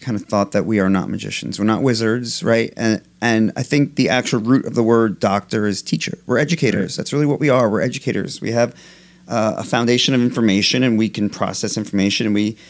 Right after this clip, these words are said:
Speaker 1: can give, we can educate the people who are in front of us, but we're not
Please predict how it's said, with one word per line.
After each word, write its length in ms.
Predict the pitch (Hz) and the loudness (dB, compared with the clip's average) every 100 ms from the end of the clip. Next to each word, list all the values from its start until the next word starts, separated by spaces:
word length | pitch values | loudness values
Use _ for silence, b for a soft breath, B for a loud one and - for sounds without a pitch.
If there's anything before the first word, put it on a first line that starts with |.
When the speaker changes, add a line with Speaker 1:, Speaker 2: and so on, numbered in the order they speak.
| B | B
Speaker 1:
can 220 | - 107 95 | -4 -2 2
give, 480 | 123 110 104 - - - - - - - - | 2 2 0 -10 -18 -20 -20 -20 -20 -14 -8
we 80 | |
can 120 | - - | -6 -2
educate 640 | 104 107 127 107 - - | -2 -2 -2 -4 -4 -14
the 80 | - | -10
people 260 | - 110 | -6 -4
who 80 | 120 | -4
are 40 | |
in 40 | 117 | -2
front 160 | - | -2
of 100 | 254 | -2
us, 120 | - - | -2 -4
but 140 | - | -6
we're 120 | 78 | 0
not 380 | 117 120 127 - | 2 4 2 0